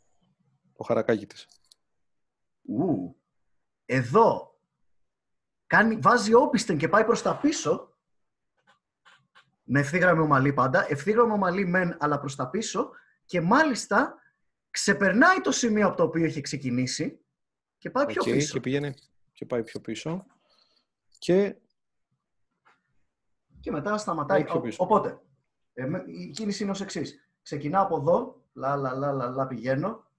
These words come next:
Speaker 2: σιγά, σιγά επιβραδύνω. Μετά γκαζώνω πάρα πολύ. <laughs> Και σταματάω, για κάποιο χρόνο κάθομαι ακίνητος και μετά πηγαίνω πίσω, ξεπερνάω το αρχικό σημείο από το οποίο ξεκίνησα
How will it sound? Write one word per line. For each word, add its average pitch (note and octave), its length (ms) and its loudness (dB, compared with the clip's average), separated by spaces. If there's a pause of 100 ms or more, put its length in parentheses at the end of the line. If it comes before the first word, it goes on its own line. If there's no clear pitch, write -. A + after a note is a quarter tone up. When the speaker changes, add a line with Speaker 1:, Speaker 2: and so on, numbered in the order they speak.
(240)
Speaker 2:
σιγά, A#2+ 420 -4
σιγά B2 320 -6
επιβραδύνω. A2+ 1000 -8 (240)
Μετά A#3 200 2
γκαζώνω A#3+ 340 6
πάρα A3+ 220 6
πολύ. F3 400 2 (760)
<laughs> - 960 -16
Και - 80 -16
σταματάω, E3 500 2 (440)
για C#3 180 -4
κάποιο D3+ 240 -2
χρόνο E3 180 -2
κάθομαι C#3+ 280 -2
ακίνητος - 480 -6
και - 100 -6
μετά G3 220 -2
πηγαίνω F3 340 0
πίσω, E4+ 480 -8 (380)
ξεπερνάω F#3 720 2
το A#3 100 2
αρχικό G3+ 300 0
σημείο F3+ 240 -2
από E3+ 80 -2
το E3 60 -2
οποίο D#3 180 -6
ξεκίνησα D#4+ 640 -8